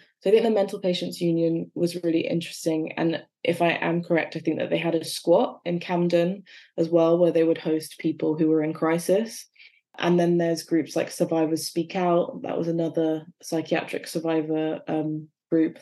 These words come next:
that was really, um, big in the latter half of the twentieth century, um, campaign against psychiatric oppression.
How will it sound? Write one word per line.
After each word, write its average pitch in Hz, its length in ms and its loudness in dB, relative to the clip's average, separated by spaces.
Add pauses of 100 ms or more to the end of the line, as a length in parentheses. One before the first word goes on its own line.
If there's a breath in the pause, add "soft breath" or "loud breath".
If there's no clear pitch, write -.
that - 120 -8
was 165 200 -8
really, 156 480 0
um, 151 360 -4
big 160 220 2
in 156 100 0
the 151 80 -2
latter 151 300 -6
half 156 220 -4
of - 40 -20
the 160 80 -4
twentieth 156 420 -6
century, 151 800 -2 (300 soft breath)
um, 156 400 0
campaign 165 420 0
against 156 360 -2
psychiatric 156 600 -4
oppression. 170 840 0